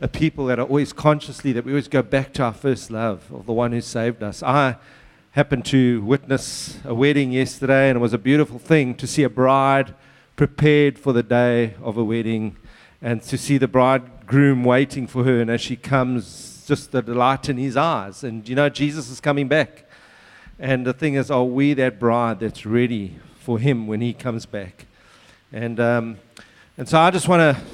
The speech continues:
just throw it out there. So yes, we are doing a dedication this morning for, for Spencer and for Amelia. But I think it's good that we understand,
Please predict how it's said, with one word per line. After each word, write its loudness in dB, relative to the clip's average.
just 2
throw 4
it 4
out 4
there. 2
So 4
yes, 2
we 4
are 4
doing 2
a 0
dedication 0
this -6
morning 0
for, 0
for -2
Spencer -2
and 2
for 2
Amelia. 0
But 0
I -2
think 2
it's -2
good 4
that 4
we 4
understand, 2